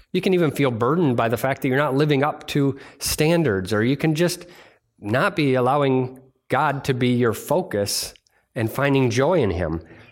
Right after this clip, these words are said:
Um, don't look like your Christianity hurts you. If we press, if we profess to be Christians, we need to remember what that means.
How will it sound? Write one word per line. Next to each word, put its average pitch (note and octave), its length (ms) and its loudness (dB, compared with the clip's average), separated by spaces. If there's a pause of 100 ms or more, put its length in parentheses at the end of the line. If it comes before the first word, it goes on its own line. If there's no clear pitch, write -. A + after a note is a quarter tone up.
Um, G2+ 460 -2 (800)
don't C#3+ 220 2
look F3 180 0
like D#3+ 200 0
your D3 80 2
Christianity D3 580 0
hurts C#3+ 320 -2
you. D#2 100 -4 (1700)
If B2 120 -2
we C#3 80 2
press, E3+ 420 0
if - 260 -4
we D3+ 120 4
profess E3+ 500 -2
to D3+ 100 0
be B2+ 280 0 (160)
Christians, A#2 640 -2
we B2 100 2
need C#3 120 4
to C#3+ 60 2
remember C3+ 760 2
what C3 320 -4
that B2 200 2
means. B2+ 640 0